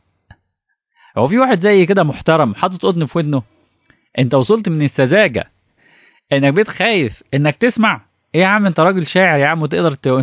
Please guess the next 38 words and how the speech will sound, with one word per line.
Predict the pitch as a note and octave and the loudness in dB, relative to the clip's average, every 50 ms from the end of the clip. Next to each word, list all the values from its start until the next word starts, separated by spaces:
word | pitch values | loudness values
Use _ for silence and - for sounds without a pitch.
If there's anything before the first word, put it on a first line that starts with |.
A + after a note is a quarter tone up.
| B2 | -2
تميز | - C3+ C3+ D3 E3+ E3+ D3+ C3 | -4 -2 -2 -2 0 -2 -2 -2
بين | B2 B2+ B2 | 0 0 -2
الكلام | A#2+ - - C3 D#3 D3+ | 0 0 -2 -2 -2 -2
الصح | C3 - - D3+ - C#3 | -4 -4 -4 -4 -2 -2
والكلام | A#2 G#2+ B2 B2 C3+ C3+ | -4 -4 -4 -4 -4 -4
الغلط. | B2+ A#2 C3 B2 B2+ - - | -4 -4 -4 -4 -4 -2 -2
إيه | E3+ | 0
اللي | F#3+ G3 G3+ | 2 2 0
أنت | F#3 - | 0 -4
حاطه | - - E3 E3 - C3 | -4 -4 -4 -4 -4 -4
في | A#2+ | -2
ودنك | C#3 C#3+ B2+ B2 A2+ G2+ | -2 -2 0 -2 -4 -2
ده؟ | G2 G2+ F#2+ - _ _ _ _ _ _ _ _ _ _ _ _ _ _ _ _ _ _ _ _ _ _ _ _ - - _ _ _ _ _ _ | -2 -4 -6 -6 _ _ _ _ _ _ _ _ _ _ _ _ _ _ _ _ _ _ _ _ _ _ _ _ -20 -20 _ _ _ _ _ _
فشيل | - G#2 - - G#3 A3 G3+ | -8 -6 -4 -4 -2 -2 0
الزبالة | F3 C3+ A#2 A#2+ B2 C3 E3 E3+ E3 C#3+ | -2 0 0 0 0 2 2 2 2 2
اللي | B2+ A2 G#2 | 0 0 -2
في | - - | -2 -2
ودنك، | B2 C3 A#2+ A2 F#2+ F2+ - _ - | -2 -2 -2 -2 -4 -4 -6 _ -10
وشيل | F#2 F2+ - - D3+ D#3 C#3+ A#2+ F#2+ - - - | -10 -8 -6 -6 -6 -4 -4 -4 -6 -6 -6 -6
<laughs> | - - - - | -8 -8 -8 -8
كيس | C#3 D3 D3 D#3 | -8 -6 -4 -4
القمامة | A#2+ A2 - - - A2+ A2+ C3+ D3 D3 C3+ A#2 | -6 -6 -6 -4 -2 0 0 0 0 0 0 0
اللي | G#2 G2 | 0 -2
اترمى | F#2+ - B2 B2+ C3+ B2+ A2 | -4 -2 -2 -2 0 0 -2
وحطه | G#2+ G#2+ - G2+ - - A#2 A2+ B2 C3+ | -2 -2 -4 -8 -6 -4 -4 -2 -2 -2
لك | B2+ - - | -4 -4 -6
في | - G#2 | -6 -2
ودنك، | G2+ A#2 B2 A2+ G2+ F2+ F2 - _ - - | -2 -2 -2 -2 -6 -10 -12 -16 _ -20 -20
شيل | - - B2+ C#3+ D3+ D3+ | -10 -6 -6 -4 -4 -4
القطن | B2+ - - C#3 C#3+ - - A#2+ A2 G2 - - _ _ _ _ _ _ - | -4 -2 0 -2 -2 -2 -4 -6 -6 -6 -8 -12 _ _ _ _ _ _ -8
اللي | G2 G2 G2 | -6 -6 -6
حطه | - - G#2+ G#2 - _ - C3+ C3+ B2+ | -4 -4 -6 -6 -8 _ -4 -4 -4 -4
في | - - - B2 G#2 A2+ | -4 -8 -14 -12 -10 -8
ودنك". | A#2 B2+ B2+ A#2 F#2+ - - _ - - _ - - - - _ _ | -8 -8 -8 -8 -10 -12 -14 _ -20 -20 _ -20 -20 -20 -20 _ _
في | _ A#2+ A#2 | _ -6 -4
ناس | B2+ C#3+ C#3 - | -2 -2 -4 -4
كتير | C#3 A2+ C3 D3 C#3 | -8 -6 -6 -6 -4
جدًا | B2+ C#3+ D3+ C#3+ B2 A2 F#2+ | -2 -4 -4 -4 -4 -6 -6